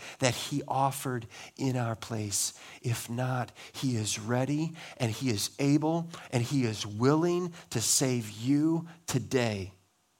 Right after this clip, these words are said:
He will do so, but you must turn from your sin and you must trust in him. That if you will confess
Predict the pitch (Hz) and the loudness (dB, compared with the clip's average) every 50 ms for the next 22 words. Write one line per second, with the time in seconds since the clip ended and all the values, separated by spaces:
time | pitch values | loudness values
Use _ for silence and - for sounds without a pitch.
0 | _ _ _ _ _ _ _ _ _ _ _ _ _ _ _ _ _ _ _ _ | _ _ _ _ _ _ _ _ _ _ _ _ _ _ _ _ _ _ _ _
1 | _ _ _ _ _ - - - - - - 135 123 123 123 117 - 127 123 120 | _ _ _ _ _ -20 -20 -20 -16 -8 -6 -6 -4 -4 -6 -4 -2 -2 -2 0
2 | - - 120 104 107 107 - - 117 110 107 107 107 104 - - - - - 120 | 0 0 -2 -2 -6 -4 -4 -4 -4 -2 -2 -2 -2 -2 -4 -4 -4 -6 -4 -4
3 | 117 113 107 - 117 107 104 104 101 - - - 110 104 101 95 95 - - - | -6 -6 -6 -8 -8 -6 -6 -4 -2 -2 -2 -2 -4 -6 -6 -8 -10 -14 -18 -20
4 | - - - - - 127 117 117 113 110 110 104 - - - - 120 107 101 - | -18 -16 -16 -8 -4 -2 0 0 0 -2 -2 -4 -4 -6 -4 -2 -2 -2 -2 -4
5 | - 117 104 98 101 95 95 101 101 98 - _ _ _ _ _ _ _ _ _ | -6 -6 -8 -6 -6 -8 -8 -10 -14 -20 -20 _ _ _ _ _ _ _ _ _
6 | - _ - 117 110 104 - 127 127 120 117 113 110 - 120 107 98 - - - | -20 _ -4 -2 -2 -2 0 2 2 2 2 0 -2 -2 -4 -4 -4 -4 -4 -2
7 | - - 135 123 113 - - - - - - - | 2 2 2 4 4 2 0 0 -2 -4 -4 -10